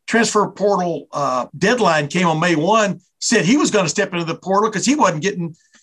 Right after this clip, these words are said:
he wanted the same kind of deal that guy was getting, if not better. <laughs> You know what I mean? And that was just, and we talked about that on my podcast, uh, a couple of weeks later with a guy I had on, and that, wow, that's just suddenly somebody has figured this out. And a year from now,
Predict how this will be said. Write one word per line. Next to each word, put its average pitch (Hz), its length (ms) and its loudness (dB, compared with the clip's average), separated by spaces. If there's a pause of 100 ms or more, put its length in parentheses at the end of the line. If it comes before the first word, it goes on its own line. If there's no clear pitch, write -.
(100)
he 294 100 4
wanted 220 220 4
the 170 80 2
same 214 240 2
kind 214 180 2
of 180 60 -4
deal 233 160 2
that 262 160 2
guy 180 140 2
was 156 140 -6
getting, 170 220 0
if 143 140 -10
not 185 240 -4
better. 277 360 -2
<laughs> - 60 -18
You 156 60 -2
know 320 80 0
what 311 160 2
I 349 40 -2
mean? 285 140 -4 (180)
And 220 340 0 (400)
that 247 120 4
was 294 220 2
just, - 340 0 (240)
and 165 100 0
we 233 100 4
talked 240 240 2
about 190 200 2
that 208 140 2
on 180 100 0
my 180 140 4
podcast, 180 760 -2
uh, 151 260 0 (260)
a 170 80 -4
couple 175 260 -4
of 180 40 0
weeks 175 140 -4
later 220 240 2
with 147 140 0
a 143 60 0
guy 160 320 2
I - 20 2
had 156 180 -2
on, 151 320 0 (320)
and 160 160 -2
that, 170 240 0 (160)
wow, 196 340 4
that's 233 240 -2
just - 300 -2
suddenly 214 560 0
somebody 196 520 0
has 165 120 -6
figured 156 380 -6
this 151 220 -2
out. 151 420 0 (420)
And 170 400 0
a 170 120 -2
year 202 240 0
from 185 200 -2
now, 156 440 0